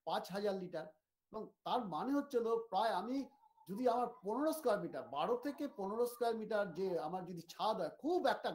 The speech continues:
একটা ঘর শুধু, সেই ঘরের ছাদে যা বৃষ্টি পড়বে তার থেকে কিন্তু আমাদের পাঁচজনের ফ্যামিলির কিন্তু রান্না খাওয়ার জল আমি সারা বছরের জন্য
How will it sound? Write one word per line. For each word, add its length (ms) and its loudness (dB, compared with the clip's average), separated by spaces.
একটা 240 -6
ঘর 380 0
শুধু, 320 -12
সেই 140 8
ঘরের 480 0
ছাদে 300 -2
যা 120 4
বৃষ্টি 320 -6
পড়বে 240 4
তার 340 -2
থেকে 160 -6
কিন্তু 320 -4
আমাদের 340 0
পাঁচজনের 540 -2
ফ্যামিলির 480 -6
কিন্তু 220 -8
রান্না 300 -2
খাওয়ার 320 -2
জল 180 -2
আমি 220 -4
সারা 260 -4
বছরের 400 -6
জন্য 220 -10